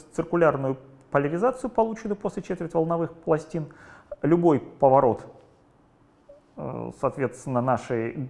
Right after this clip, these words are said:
головы, а вместе с ним очков, э, не приводит к нарушению наблюдения только одной картинки левым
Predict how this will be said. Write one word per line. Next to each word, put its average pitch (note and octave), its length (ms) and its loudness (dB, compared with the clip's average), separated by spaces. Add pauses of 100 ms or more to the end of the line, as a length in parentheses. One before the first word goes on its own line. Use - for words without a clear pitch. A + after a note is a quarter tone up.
(100)
головы, F#3+ 400 4
а C3+ 100 0
вместе C3+ 300 -4
с C3 120 -14
ним A2+ 260 -4
очков, B2+ 400 -4 (140)
э, D3+ 440 -2
не F3+ 140 -4
приводит A#3+ 420 -2
к - 160 -8 (140)
нарушению D3 680 -2
наблюдения B2+ 880 0
только B2+ 300 0
одной B2 200 0
картинки B2+ 500 -6
левым C4 540 -4